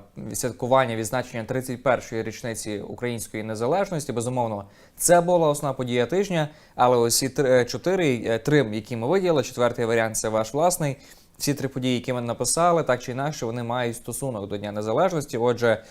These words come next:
е, ми пропонуємо такі варіанти. Саміт Кримської платформи, пакет озброєнь від С Ш А на три мільярди доларів,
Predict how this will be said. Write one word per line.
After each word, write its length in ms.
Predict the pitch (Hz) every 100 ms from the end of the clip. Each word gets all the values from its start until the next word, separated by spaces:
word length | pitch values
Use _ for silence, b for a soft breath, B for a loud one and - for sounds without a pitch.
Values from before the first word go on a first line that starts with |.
| B B 117
е, 360 | 107 101 101
ми 280 | 101 117 143
пропонуємо 500 | 143 123 131 127 120
такі 240 | 117 -
варіанти. 420 | 120 113 101 101 -
Саміт 300 | 127 113 -
Кримської 420 | 120 113 - 113
платформи, 520 | 110 110 180 196 175
пакет 360 | 135 117 131 117
озброєнь 480 | 107 123 127 117
від 140 | 110 107
С 40 |
Ш 100 | 127
А 40 | 107
на 100 | 101
три 180 | 117
мільярди 420 | 113 110 113 104 107
доларів, 480 | 160 180 170 160